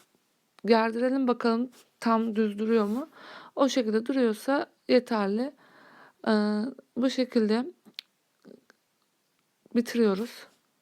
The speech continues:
Gördüğünüz üzere. Bitirdikten sonra şimdi öbür tarafa geçeceğimiz için, e, girdik.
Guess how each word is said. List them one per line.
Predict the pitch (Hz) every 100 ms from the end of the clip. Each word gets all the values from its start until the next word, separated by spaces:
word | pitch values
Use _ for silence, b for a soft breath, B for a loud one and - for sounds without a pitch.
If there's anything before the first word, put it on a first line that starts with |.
| _ _ _
Gördüğünüz | 214 196 190 185 185
üzere. | 185 180 196 254 269 _ _ B B B _
Bitirdikten | 285 294 254 247 214 196
sonra | - 262 262 240 247 262 B B -
şimdi | - 233 226 _
öbür | - 233 240
tarafa | 240 226 214
geçeceğimiz | 214 220 220 240 277 294
için, | 233 - 294 - _ _ _ _ _ _ _ _ _ - B B _ _ _ _ 214
e, | 208 208 214 214 b b _
girdik. | 254 247 226 277 - -